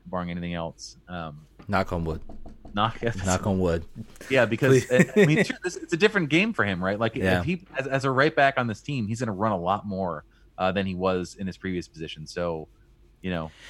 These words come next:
Speaker 2: He
Speaker 1: say some
Speaker 2: looked
Speaker 1: prayers for his hamstrings.
Speaker 2: And, and I mean, hi-, his, his moving to right back saved last season. And I, I say saved in the sense that this team was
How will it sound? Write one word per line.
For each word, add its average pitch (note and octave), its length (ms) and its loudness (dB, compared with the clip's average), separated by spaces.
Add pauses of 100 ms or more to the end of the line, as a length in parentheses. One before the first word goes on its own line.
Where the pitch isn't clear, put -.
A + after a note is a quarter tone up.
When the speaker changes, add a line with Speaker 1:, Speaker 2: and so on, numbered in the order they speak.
(160)
Speaker 2:
He E3 120 2
Speaker 1:
say G#3 40 8
some G#3+ 60 6
Speaker 2:
looked C4 160 8
Speaker 1:
prayers A2+ 280 2
for A2 80 -14
his F#2+ 100 -12
hamstrings. E2+ 560 -10
Speaker 2:
And, D3 220 2
and D#3 160 8
I D#3 40 10
mean, D#3+ 220 2
hi-, C#3 180 2
his, F#3 260 8
his F#3+ 220 10
moving F3 360 10
to C#3 120 2
right A#2+ 280 10
back G#2+ 500 10 (380)
saved B2 760 10
last A2 380 6
season. F#2+ 440 2
And A#2 380 6
I, C#3 60 8
I C#3 40 10
say E3 180 8
saved E3 380 10
in D3 100 4
the C3+ 60 8
sense C#3 320 8
that A#2+ 240 10
this C3+ 160 4
team F3 260 6
was B2+ 280 8